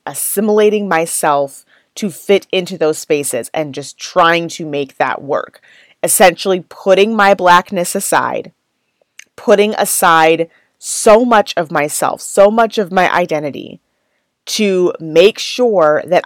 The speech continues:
I appealed to the comfort of the predominant white women that dominated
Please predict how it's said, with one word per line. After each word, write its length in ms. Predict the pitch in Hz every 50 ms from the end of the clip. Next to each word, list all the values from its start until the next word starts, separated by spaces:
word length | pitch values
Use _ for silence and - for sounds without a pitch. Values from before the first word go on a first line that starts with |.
| _ -
I 240 | 160 156 160 151 -
appealed 760 | - 170 - - - - - - 233 233 233 202 170 156 147 -
to 80 | 180
the 80 | - 165
comfort 760 | - - - - - 285 294 277 - - 151 147 143 - _ _ _ _ _ _ _ _ -
of 200 | - 185 - 151
the 80 | 175 170
predominant 840 | - 190 175 151 185 170 170 190 196 202 214 214 - - 170 -
white 280 | - 185 175 180 - -
women 680 | 165 156 165 202 202 190 180 151 143 143 147 147 147 _ _ _ _ _ _ _ _ _ -
that 800 | 151 143 139 185 170 165 160 160 156 - - - - - - _ _ _ _ _ _ _ _ _ _ _ _ - 143
dominated 880 | 131 180 170 175 214 240 240 196 156 139 135 143 143 139 156 165 185